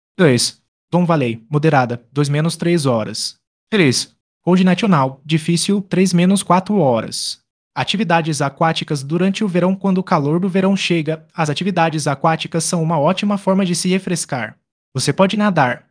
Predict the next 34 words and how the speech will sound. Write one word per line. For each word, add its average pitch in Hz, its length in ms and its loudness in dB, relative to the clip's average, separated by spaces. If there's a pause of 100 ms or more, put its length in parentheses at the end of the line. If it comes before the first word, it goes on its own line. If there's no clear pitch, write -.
navegar 156 400 0
ou 165 80 2
até 165 220 0
pescar 170 420 0
em 156 80 2
lugares 156 460 0
como 185 200 2
o 185 40 4
Lago 160 240 2
Ontário. 127 520 -2 (320)
As 143 160 -4
praias, 180 540 0
como 185 220 -2
a 185 40 0
praia 175 300 -2
de 175 100 -2
Woodbine, 170 640 -2
são 196 240 -4
perfeitas 214 580 -4
para 175 200 -2
um 175 100 0
dia 170 140 0
ensolarado. 143 760 -4 (300)
Você 127 200 -2
pode 208 260 2
relaxar 196 440 2
na 175 60 2
areia 160 340 2
ou 175 120 -2
se - 100 -4
divertir 175 460 0
com 175 140 -2
esportes 160 540 0
aquáticos. - 840 -4